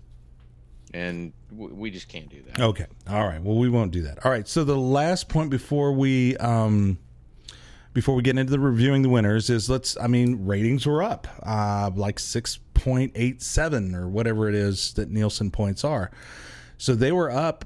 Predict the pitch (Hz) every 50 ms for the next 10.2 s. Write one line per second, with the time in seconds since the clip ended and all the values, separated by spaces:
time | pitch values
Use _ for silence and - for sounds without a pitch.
0 | - - - 120 131 165 175 165 139 - - 139 120 - - 139 135 123 - 135
1 | 131 127 127 127 127 127 127 127 127 127 127 110 123 123 110 110 - 135 127 127
2 | 131 131 117 - 113 107 - - - 147 147 147 147 139 - - - - 151 143
3 | 143 143 143 139 127 - - - - 127 123 117 117 110 - - 120 117 117 113
4 | 110 - - 120 113 101 - - - 156 226 226 151 95 87 85 - - - 90
5 | 85 82 85 98 127 - - - - - - - - - - - - 110 113 110
6 | 110 110 110 107 107 107 110 117 131 151 - - 147 127 117 - - - 120 113
7 | 113 104 - - 123 117 110 110 110 107 104 104 104 104 107 104 104 107 104 -
8 | - - - - - - - - - - - 104 104 104 104 104 104 104 101 117
9 | 123 - - 117 107 - 120 113 113 117 117 123 113 110 104 101 120 113 113 110
10 | 104 104 - -